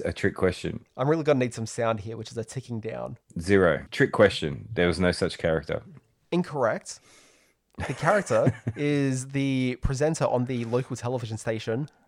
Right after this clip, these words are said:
Speaker 2: Krusty the Clown. So apparently Krusty
Speaker 1: Yeah.
Speaker 2: has been in entertainment business for so long that he was in the nineteen sixties Batman T V show.
Speaker 1: Oh, okay.
Speaker 2: And within that, he played the character of Clownface, who was the painted Pagliacci of Perfidy.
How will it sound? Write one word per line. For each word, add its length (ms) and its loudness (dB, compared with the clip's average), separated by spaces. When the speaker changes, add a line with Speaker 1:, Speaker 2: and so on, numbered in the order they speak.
Speaker 2:
Krusty 300 -6
the 80 -10
Clown. 560 -4
So 140 -4
apparently 320 2
Krusty 440 0
Speaker 1:
Yeah. 380 4
Speaker 2:
has 160 0
been 160 4
in 100 4
entertainment 480 2
business 340 -2
for 100 -8
so 220 4
long 300 4
that 140 2
he 80 -2
was 140 -2
in 80 0
the 80 -2
nineteen 340 0
sixties 360 -10
Batman 400 2
T 180 -8
V 160 -8
show. 340 -6
Speaker 1:
Oh, 760 12
okay. 540 6
Speaker 2:
And 160 6
within 300 6
that, 220 6
he 100 0
played 240 0
the 80 -4
character 420 0
of 120 -2
Clownface, 840 2
who 80 0
was 120 -2
the 80 -6
painted 360 -2
Pagliacci 680 0
of 360 0
Perfidy. 520 -6